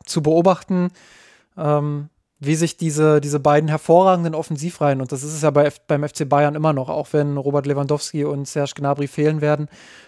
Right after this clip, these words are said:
ähm, wie diese beiden Offensivreihen, ja, sich die Räume erarbeiten und, äh, ob sie die Räume auch bekommen von ihren jeweiligen Gegnern. Ähm, ich glaub, das, das wird eine ganz entscheidende Sache. Und, ähm, der Vorteil, den der F C Bayern einfach hat, ist,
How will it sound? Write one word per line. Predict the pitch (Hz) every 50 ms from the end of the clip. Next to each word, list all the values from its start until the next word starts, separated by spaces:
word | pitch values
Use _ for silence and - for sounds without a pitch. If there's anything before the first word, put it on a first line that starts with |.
| _ _ _
ähm, | - 147 139 139 143 139 139 - - - -
wie | 143 143
diese | 139 151 143 151 139
beiden | 147 147 156 160 160
Offensivreihen, | 165 151 - - 143 143 156 - - 147 151 151 151 147 147 156 170 160
ja, | 147 143 151 151 - - - - - - - _ _ _ _ _ _ _ _ -
sich | 175 - 151 -
die | - 160
Räume | 143 139 147 160 175 180
erarbeiten | 170 160 165 165 165 170 170 175 170 175 175 - 185 185 185 185 _ -
und, | 214 151 147 147 147 151 - -
äh, |
ob | - 147 139 143 - - 156 - -
sie | 165 151
die | 156 151
Räume | 139 143 151 156 156 156
auch | 156 151
bekommen | - - - - 165 160 170
von | - 175 156 160
ihren | 170 165 156 156 156 156 156 156 160 156
jeweiligen | 147 156 147 156 151 151 151 156 147
Gegnern. | 151 151 156 160 160 156 156 - - - - - - - - - - _ _ _ -
Ähm, | - 143 143 139 143 147 -
ich | - 156 -
glaub, | - 151 147 -
das, | - 156 147 - -
das | - 165 147 - -
wird | 165 156 -
eine | 160 151
ganz | 139 151 151 151 170
entscheidende | 160 143 - - 151 151 156 151 151
Sache. | 135 143 151 143 - 190 185 185 - _ _ - -
Und, | 175 143 139 139 139 139 - -
ähm, | 139 135 135 135
der | - 151 -
Vorteil, | - 165 180 185 - 190 175
den | 165 165
der | 160 156
F | 147 -
C | - 156
Bayern | 135 - 151 151 156 151 147
einfach | 147 - - 147 -
hat, | 151 147 - -
ist, | - 151 151 - - - - -